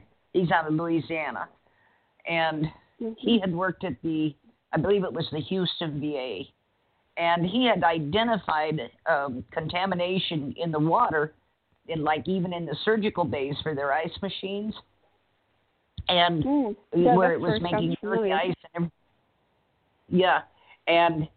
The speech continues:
Speaker 1: so he went and he report-, he went up the chain of command and reported it, and
Speaker 2: Mm-hmm.
Speaker 1: they said, "Oh no, he was crazy," and this is what happened to him. They, the whole place turned on him and just drove this kid crazy. And then it
Speaker 2: Mm-hmm.
Speaker 1: came out that there was a break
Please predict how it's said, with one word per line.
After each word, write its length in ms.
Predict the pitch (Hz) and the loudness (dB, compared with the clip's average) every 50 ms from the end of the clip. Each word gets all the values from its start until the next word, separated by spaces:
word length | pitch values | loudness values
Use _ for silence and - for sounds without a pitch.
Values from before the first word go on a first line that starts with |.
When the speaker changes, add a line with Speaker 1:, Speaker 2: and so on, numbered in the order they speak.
| _ _ _ _ _ _ - - | _ _ _ _ _ _ -8 -2
Speaker 1:
so 260 | - 196 185 180 175 175 | 2 2 2 2 0 -2
he 200 | 151 202 220 214 | -4 -4 -4 -4
went 240 | 202 196 190 - - | -4 -6 -6 -8 -10
and 80 | 185 170 | -12 -10
he 140 | 175 175 | -10 -8
report-, 380 | 165 143 170 165 - - 220 220 | -10 -8 -8 -8 -6 -6 -6 -6
he 100 | 233 208 | -6 -6
went 160 | 180 208 190 | -4 -4 -4
up 100 | 185 185 - | -4 -6 -10
the 80 | 226 214 | -12 -10
chain 240 | - - 180 180 175 | -10 -10 -10 -10 -12
of 60 | - | -12
command 320 | - 185 165 151 143 147 | -10 -10 -10 -10 -10 -10
and 80 | 147 135 | -12 -10
reported 480 | 151 160 - 220 247 254 208 180 139 107 | -10 -6 -2 0 0 0 0 -2 -4 -6
it, 160 | 82 - _ _ _ - - - - - - - _ _ _ _ - | -8 -10 _ _ _ -20 -20 -20 -20 -20 -20 -20 _ _ _ _ -8
and 420 | 175 170 170 170 170 160 160 165 160 | -6 -2 -2 0 0 0 0 0 0
Speaker 2:
Mm-hmm. 360 | 247 247 240 - 277 269 285 - - _ _ _ _ _ | 2 0 0 -2 -2 -4 -4 -4 -8 _ _ _ _ _
Speaker 1:
they 160 | - 185 190 180 - | -4 -2 -2 0 0
said, 100 | 185 175 | 2 2
"Oh 100 | 175 175 | 2 2
no, 200 | 165 170 175 175 | 2 2 2 2
he 140 | 156 165 - - | 0 -2 -8 -10
was 80 | 151 - | -12 -8
crazy," 360 | - 180 175 180 175 160 165 | -6 -4 -2 0 0 0 0
and 480 | 165 165 123 90 135 156 151 160 151 - | 0 -2 -2 -2 -2 -2 -2 -2 -4 -4
this 240 | - 165 185 202 185 - - | -2 0 0 0 0 0 -2
is 100 | 151 - | -2 0
what 140 | 165 165 165 | 2 2 2
happened 300 | 160 156 147 - 143 151 | 2 2 0 0 0 -2
to 40 | |
him. 160 | 180 190 196 175 | -2 -2 0 0
They, 220 | 147 143 147 143 - - - - - - - | -2 -4 -6 -8 -10 -16 -20 -20 -20 -6 -4
the 80 | 151 | 0
whole 280 | 139 156 175 180 175 170 - | 2 4 4 4 4 2 2
place 280 | - 175 185 185 175 - - - | 2 0 0 2 0 -4 -2 0
turned 260 | 196 185 175 165 160 | 0 0 2 2 2
on 240 | 156 160 165 165 160 | 0 0 0 -2 -2
him 340 | 170 180 175 180 180 180 - - | -2 0 0 0 -2 -4 -4 -2
and 140 | 151 151 123 | -2 -2 0
just 260 | 160 160 147 - - | 0 0 0 0 0
drove 280 | - 175 175 175 170 143 | 2 2 2 4 2 0
this 160 | 147 156 - - - | -2 -4 -6 -6 -4
kid 200 | 175 165 151 139 | -2 -2 -2 -2
crazy. 520 | - 175 165 160 160 151 - 151 170 - _ _ _ _ _ - - _ _ _ - 151 | -2 -2 -2 -2 -4 -6 -6 -8 -10 -12 _ _ _ _ _ -20 -20 _ _ _ -4 -2
And 160 | 165 170 180 | 0 2 4
then 160 | 185 185 170 - - _ _ _ - | 2 2 0 -2 -8 _ _ _ 0
it 320 | - 226 233 - - 240 | 2 4 4 4 2 2
Speaker 2:
Mm-hmm. 120 | 269 294 320 | 2 2 2
Speaker 1:
came 160 | 240 175 180 | 0 0 -2
out 200 | 202 240 262 202 | -2 -2 -2 -4
that 120 | 214 180 - | -6 -8 -6
there 100 | 165 165 | -6 -6
was 160 | 156 147 165 | -6 -4 -6
a 20 | |
break 300 | 143 120 175 190 214 - | -4 -4 -4 -4 -4 -6